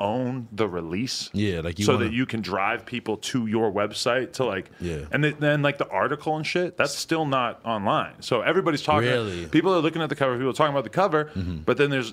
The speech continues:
Speaker 1: they're not driving people back to the Penthouse site. And this is the problem with being me and watching how other media companies
Speaker 2: Yeah,
Speaker 1: operate,
Speaker 2: 'cause you're
Speaker 1: is
Speaker 2: so
Speaker 1: 'cause it,
Speaker 2: fucking
Speaker 1: I'm a fucking, I don't, I don't use the N word, <laughs> the, the four letter N word.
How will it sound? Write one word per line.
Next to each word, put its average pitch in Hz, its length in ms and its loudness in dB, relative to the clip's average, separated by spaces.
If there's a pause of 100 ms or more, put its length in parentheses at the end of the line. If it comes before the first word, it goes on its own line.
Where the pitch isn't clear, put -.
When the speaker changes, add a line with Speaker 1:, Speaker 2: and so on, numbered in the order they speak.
Speaker 1:
they're 123 160 2
not 123 220 0
driving 117 260 2
people 113 180 0
back 110 260 2
to 113 100 -4
the 92 80 -6
Penthouse 104 680 -4
site. 131 260 2
And 127 140 0
this 180 100 0
is 202 120 0
the 190 80 2
problem 135 400 0
with 110 100 -2
being 101 320 -2
me 117 300 -4 (360)
and 107 160 -2
watching 113 300 2
how 120 140 4
other 98 260 0
media 104 320 0
companies 127 480 2
Speaker 2:
Yeah, 101 80 2 (100)
Speaker 1:
operate, 139 440 2
Speaker 2:
'cause 104 100 0
you're 107 120 0
Speaker 1:
is 123 120 2
Speaker 2:
so 110 80 2
Speaker 1:
'cause 131 140 2
it, - 20 0
Speaker 2:
fucking 107 220 -4
Speaker 1:
I'm 143 160 2
a 151 60 0
fucking, 127 540 -4 (320)
I 110 80 -4
don't, 107 80 -4
I 101 40 -8
don't 123 200 0
use 110 140 0
the - 180 -2
N 123 280 -2
word, 78 360 -8
<laughs> - 40 -20
the, 135 680 2
the 143 140 6
four 147 340 6
letter 139 280 6
N 127 260 0
word. 113 280 4